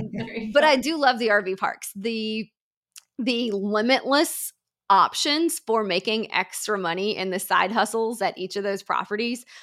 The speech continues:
Speaker 2: are a lot of fun. The camp, I was just doing the inventory for one of the camp stores, and the camp store alone at that property brought in two hundred thousand dollars year to date. So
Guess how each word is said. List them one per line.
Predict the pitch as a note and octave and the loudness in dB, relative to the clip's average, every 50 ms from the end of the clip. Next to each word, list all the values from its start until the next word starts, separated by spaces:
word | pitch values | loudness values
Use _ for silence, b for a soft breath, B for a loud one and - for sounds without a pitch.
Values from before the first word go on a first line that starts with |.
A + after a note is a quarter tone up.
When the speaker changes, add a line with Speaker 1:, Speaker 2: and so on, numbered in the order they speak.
| B B B | B B B
Speaker 2:
are | A3+ | 0
a | B3 | 0
lot | A3+ G3 G3+ B3 | 2 4 2 2
of | B3+ G3+ | 2 0
fun. | - - G#3+ G3 F3+ F3+ F3 - | -2 -2 0 0 0 -4 -6 -2
The | G#3+ A3 G#3+ G#3 G3+ G3+ - | 0 2 2 2 0 -4 -8
camp, | - - C4 - - | -8 -6 -6 -6 -2
I | - A3+ A3+ | -2 -2 -2
was | A3 A3 G3 G3 | -2 -4 -6 -8
just | A3 - - | -8 -4 -2
doing | A#3+ A3+ | -2 -2
the | A3 - F3 | -2 -2 -2
inventory | G3 G#3+ G#3+ G#3 G3+ G#3+ G3 F3+ F3+ F#3 | -2 -2 -2 -2 0 0 2 2 2 0
for | F#3 - - F#3 F#3 F#3 F3+ F3+ F3 E3+ - - | -2 -4 -4 0 2 4 4 4 2 0 -4 -6
one | - F#3 G#3+ | -2 2 2
of | G#3 F#3+ | 2 2
the | G3 | 2
camp | G3 - G3+ F#3 - | 2 2 2 2 2
stores, | - - - F3+ E3 E3 D#3+ D#3 D#3+ - - - B B B B B B B - | -2 -4 -2 0 0 0 0 -2 -4 -6 -8 -12 B B B B B B B -6
and | - F#3+ F#3+ G3+ | -4 -2 -2 -2
the | G3+ G3 | -2 -4
camp | - - B3+ A3+ - - | -4 -2 0 0 0 -2
store | - - G#3+ G3 G3 | -4 -2 0 2 2
alone | F#3+ F#3 F#3 F#3+ F#3+ F#3 | 2 4 2 2 2 0
at | F#3 - | 0 0
that | D#3+ - - | 0 0 0
property | - F#3 F3 F#3 - F#3+ F#3 F#3+ | 2 2 2 2 2 0 -4 -2
brought | F3+ E3+ E3 E3+ F3 | -2 2 2 2 2
in | F3+ F3+ F3 | 0 -2 -4
two | F3 - G#3+ G3+ | -6 -4 -4 -2
hundred | G3+ G#3+ F#3 G3 F#3 - | -2 -2 -4 -4 2 4
thousand | E3+ F3 F#3 - F#3+ E3+ | 4 4 4 0 0 0
dollars | E3 E3+ F3 F3 E3+ D3+ D3 D3 E3 - - - | 2 2 4 2 2 0 -2 -4 -6 -8 -12 -8
year | E3+ F3 F3+ | -4 -4 -4
to | E3 E3 | -4 -4
date. | D#3+ E3 C#3 A#2+ - _ - | -4 -4 -4 -6 -8 _ -12
So | - - A#3 G#3+ G#3 G3 | -6 0 2 2 2 2